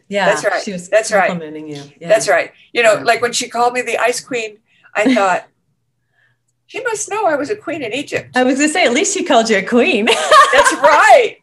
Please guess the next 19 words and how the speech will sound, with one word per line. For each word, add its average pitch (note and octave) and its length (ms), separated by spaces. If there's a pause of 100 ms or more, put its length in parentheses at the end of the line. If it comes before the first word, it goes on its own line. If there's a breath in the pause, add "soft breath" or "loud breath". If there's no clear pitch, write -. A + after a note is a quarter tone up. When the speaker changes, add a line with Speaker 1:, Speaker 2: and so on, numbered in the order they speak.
Speaker 2:
See, D4+ 300
you're D4+ 140
right. B3+ 320
You're B3 200
just C4 220
like B3+ 240
me. C4 380
Speaker 1:
<laughs> - 20
I - 440
love D#3+ 380
it. C#3 280
I D3+ 160
love C#3+ 280
it. - 40
Speaker 2:
Yeah. D#3+ 200
Speaker 1:
I - 60
love - 240
Speaker 2:
Yeah. G3 220
Speaker 1:
it. - 40